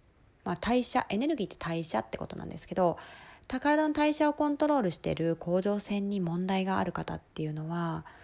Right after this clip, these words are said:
あの、人生に対してこう、方向性がわからないとか、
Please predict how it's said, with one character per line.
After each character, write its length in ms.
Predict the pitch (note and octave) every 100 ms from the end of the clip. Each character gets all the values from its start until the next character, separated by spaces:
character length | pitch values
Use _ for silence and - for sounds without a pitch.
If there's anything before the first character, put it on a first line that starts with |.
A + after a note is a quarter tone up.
| - - -
あ 100 | F3
の、 320 | D#3 D3 D3+ D#3
人 240 | D3+ D4+
生 260 | D4+ - F#3
に 140 | D#3+
対 240 | D3+ D3+ D3
し 80 | -
て 300 | D#3 D3+ D3
こ 360 | D3+ D3+ D3 - _ _ _ _ _ _ - - _ _ _ _ -
う、 20 | - _
方 200 | - B3+
向 200 | C4 C4+
性 160 | B3+ B3
が 80 | G#3
わ 120 | G3
か 100 | G#3+
ら 80 | G#3
な 100 | E3
い 80 |
と 100 | -
か、 400 | D3+ E3 D#3 -